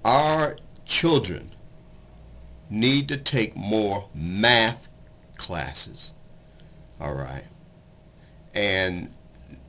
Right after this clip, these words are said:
and they may look at, say, "Oh, well, I don't take this ma-, I, I may not need it, or I may not need trigonometry or, or, or, you know, geometry or, you know, algebra or whatever," you know. Our kids need these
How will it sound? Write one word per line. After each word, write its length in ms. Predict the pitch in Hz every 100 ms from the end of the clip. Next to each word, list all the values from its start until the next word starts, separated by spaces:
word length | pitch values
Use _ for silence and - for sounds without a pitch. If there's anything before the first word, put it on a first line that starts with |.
| - -
and 160 | 107 95
they 80 | 92
may 280 | 95 151 156
look 300 | 131 135 139
at, 120 | 123
say, 100 | 127
"Oh, 140 | 143
well, 260 | 120 123 110 - - - - - 113
I 60 |
don't 180 | 135 117
take 200 | - 131
this 160 | 95 98
ma-, 100 | 92
I, 140 | - -
I 40 | 104
may 120 | 131
not 200 | 139 -
need 260 | 135 160
it, 120 | 165 170
or 60 |
I 40 | 98
may 160 | 113
not 180 | 139 120 - - -
need 180 | 123 139
trigonometry 840 | - 90 87 107 98 80 82 76
or, 320 | 71 76 73 -
or, 260 | 78 73 71 - - -
or, 460 | 76 76 80 76 73
you 120 | -
know, 260 | 82 73 76
geometry 880 | 78 90 98 104 98 - 87 69 62
or, 360 | 65 65 57 - - - -
you 160 | 85
know, 280 | 76 76 64 -
algebra 540 | 85 107 92 76 85
or 80 | 78
whatever," 380 | 82 107 107 98
you 220 | 76 98
know. 220 | 87 73 - - - - - - 90 78 - 95
Our 300 | 110 127 120
kids 640 | - - 110 110 107 87
need 640 | 90 104 104 104 101 - - - -
these 560 | 78 92 95 92 90